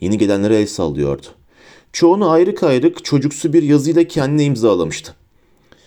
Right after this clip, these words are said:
Şifacı tarafından koltuğuna oturtulur oturtulmaz Gilderoy bir yığın yeni fotoğrafı önüne çekti. Eline bir tüy kalem aldı ve hararetle imzalamaya koyuldu.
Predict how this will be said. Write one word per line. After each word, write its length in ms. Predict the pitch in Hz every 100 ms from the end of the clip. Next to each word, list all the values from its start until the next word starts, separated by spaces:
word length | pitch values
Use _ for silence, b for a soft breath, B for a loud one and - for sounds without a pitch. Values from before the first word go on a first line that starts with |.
| b
Şifacı 420 | - 117 151 156
tarafından 580 | 170 170 170 160 160 170
koltuğuna 560 | - 147 147 156 160 156
oturtulur 440 | 151 160 147 165
oturtulmaz 720 | 160 131 110 107 98 131 135
Gilderoy 540 | 107 113 131 147 139 98
bir 160 | 139
yığın 300 | 131 123 139
yeni 200 | 127 117
fotoğrafı 520 | 135 127 131 123 120
önüne 200 | 127 117
çekti. 420 | 113 - - - - b b b b b
Eline 340 | 90 104 120
bir 180 | 123 135
tüy 220 | - 135
kalem 340 | 135 131 120 120
aldı 280 | 98 87 104
ve 180 | 120 110 -
hararetle 600 | - 98 113 117 131 117
imzalamaya 640 | 117 110 107 107 107 101
koyuldu. 400 | 101 95 71 82